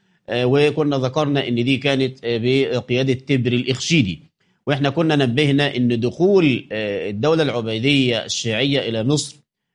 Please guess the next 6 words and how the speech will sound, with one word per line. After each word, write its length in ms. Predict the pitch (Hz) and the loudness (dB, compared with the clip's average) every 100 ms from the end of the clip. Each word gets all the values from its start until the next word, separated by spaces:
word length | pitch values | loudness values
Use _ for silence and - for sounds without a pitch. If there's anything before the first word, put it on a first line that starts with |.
| - | -4
آه، 160 | 117 | 0
من 320 | 120 160 160 139 | 2 2 0 -4
أسبابه 500 | 135 139 190 190 143 | -2 0 2 2 4
كان، 360 | 165 185 180 - | 4 4 2 -2
آه، 580 | 143 139 131 127 104 - | -4 0 0 -2 -4 -10
حالة 340 | - 180 180 | -2 0 0